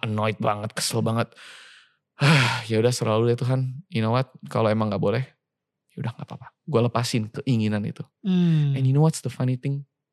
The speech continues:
Speaker 1: Ini yang lucu dengan Tuhan. Begitu gue ngelepasin keinginan itu dan akhirnya itu kayak udah nggak, udah gue copot keluar dari hati gue ya.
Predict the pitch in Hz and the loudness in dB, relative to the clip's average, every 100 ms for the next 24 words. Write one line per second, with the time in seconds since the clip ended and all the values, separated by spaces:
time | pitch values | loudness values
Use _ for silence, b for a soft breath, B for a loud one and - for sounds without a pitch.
0 | _ _ _ _ 143 151 127 117 127 113 | _ _ _ _ -2 0 0 -2 -2 -4
1 | 110 117 113 113 _ B B 135 120 151 | -4 -6 -8 -10 _ B B -4 -2 -2
2 | 196 196 151 156 147 135 131 - 156 147 | -2 0 4 4 4 2 -2 -4 -6 -2
3 | 175 147 143 131 127 135 123 123 - - | -2 0 0 0 0 0 0 0 -2 -4
4 | 135 147 147 151 123 123 120 120 120 113 | -2 0 -2 -2 -2 0 0 0 0 0
5 | - _ _ 135 127 113 127 131 127 139 | -2 _ _ -4 -4 -2 -6 -6 -4 -6
6 | - 127 120 113 - 127 123 147 | -2 -2 0 -2 -4 -4 0 2